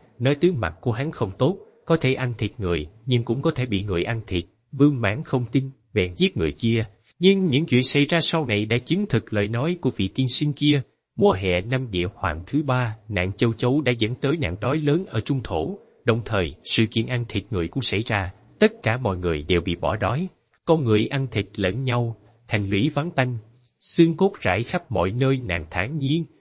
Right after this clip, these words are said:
kể lại câu chuyện lịch sử đầy thê thảm này. "Vương Mãn hạ chiếu, mở kho thóc cứu tế người dân gặp nạn. Nhưng những người đó đã bị bỏ đói quá lâu nên đã ăn hết sạch mấy chục kho thóc chỉ trong một đêm, thậm chí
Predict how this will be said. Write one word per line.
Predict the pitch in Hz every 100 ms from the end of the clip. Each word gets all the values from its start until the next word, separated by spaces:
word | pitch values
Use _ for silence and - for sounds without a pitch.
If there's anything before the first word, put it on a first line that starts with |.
| _ -
kể | 131
lại | 135 95 95
câu | - 143 131
chuyện | 90 87 98
lịch | 87
sử | - 90 156 175
đầy | 85 87
thê | 120 127
thảm | 92 90 135
này. | 82 71 - _ _
"Vương | 147 143 147
Mãn | 113 127 139
hạ | 87 90
chiếu, | - 127 180 202 -
mở | 98 127
kho | - 135
thóc | 123 180 185 -
cứu | 135 160
tế | 139 135 214 -
người | 92 82 71
dân | 110 117 -
gặp | 87 -
nạn. | 80 69 85 - _ - _
Nhưng | 156 190
những | 143 135
người | 117 101
đó | 120 170
đã | 139
bị | 127 104
bỏ | 104 101
đói | 131 139 190 -
quá | 165 190
lâu | 151 139 135
nên | 123 123 117
đã | 131
ăn | 131
hết | 120 175
sạch | - 113 -
mấy | 156
chục | 123 95 -
kho | 135 127
thóc | 175 - -
chỉ | 120
trong | 135 131 110
một | 92 127
đêm, | 120 123 -
thậm | 95 104
chí | 131 135